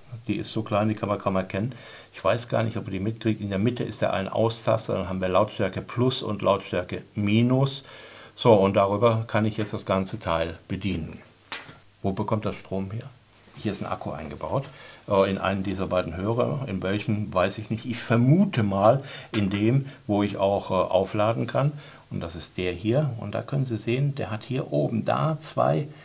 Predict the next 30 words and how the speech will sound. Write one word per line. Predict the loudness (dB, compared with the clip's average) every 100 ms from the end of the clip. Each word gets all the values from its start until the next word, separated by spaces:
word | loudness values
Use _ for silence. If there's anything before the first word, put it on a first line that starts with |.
| -20 -18
kleine, | -4 0 2 2 2 0 -8
futzi-kleine | -2 -2 0 -4 2 4 4 2
Kontakte. | 2 0 2 0 -2 2 2 2 -12 -20 -20 -18 -16 -16 -14 -6
Und | 2
da | 2
ist | 2 0
diese | 0 0 -4
Klemme | -2 2 4
hier | 2 2 2 0 -4 0
dabei. | 0 4 4 4 2 -4
So | -4 -4
sieht | -2 -2
die | 0 0
aus. | 2 0 -2
Die | -8
hat | -6 0
auch | 0 0
zwei | -4 -4
Kontakte. | 0 -2 -2 -4 -2 -4 -4 -14 -18 -14 -6
Die | -2
wird | -2
jetzt | -4 -8
erstmal | -6 -2 -2
hier | -2 -4
drauf | -6 2 4 4
geschoben | -2 -2 2 4 4 0
und | -2
dann | -2 -4 -6 -12 _
Maul | 0 2 4 2
auf | 2 0 -4